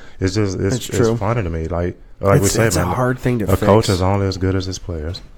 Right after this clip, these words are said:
Speaker 2: You, yeah, when you said
Speaker 1: Yeah,
Speaker 2: that, that
Speaker 1: yeah,
Speaker 2: really
Speaker 1: a
Speaker 2: stuck
Speaker 1: co-,
Speaker 2: to me.
Speaker 1: I don't care what sport it, a coach is only as good as his player, right?
Speaker 2: 'Cause I use Brett Brown as an example, 'cause you were, you're,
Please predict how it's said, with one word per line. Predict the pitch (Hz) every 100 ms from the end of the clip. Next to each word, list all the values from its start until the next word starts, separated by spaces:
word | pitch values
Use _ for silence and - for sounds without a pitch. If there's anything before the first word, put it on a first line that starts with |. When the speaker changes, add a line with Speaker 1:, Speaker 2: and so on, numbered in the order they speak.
| - 131
Speaker 2:
You, | 139 143
yeah, | 131
when | 123 127
you | 151
said | - 147
Speaker 1:
Yeah, | 127
Speaker 2:
that, |
that | 123 127
Speaker 1:
yeah, | 98
Speaker 2:
really | 92
Speaker 1:
a |
Speaker 2:
stuck | - 104 -
Speaker 1:
co-, |
Speaker 2:
to | 127
me. | 104
Speaker 1:
I |
don't | 98 107 110
care | 104
what | 95 98
sport | - 107
it, | 90
a | 92
coach | - 107 110
is | 87
only | 95 85
as | 82
good | 82
as | 82
his | 78 -
player, | 85 80 73
right? | 78 85
Speaker 2:
'Cause | 156
I | 160
use | 180 165 131
Brett | - 127 135
Brown | 120 120
as | 107 104
an |
example, | 104 113 107 104
'cause | 117 107
you | 117
were, | 113 107
you're, | 98 120 127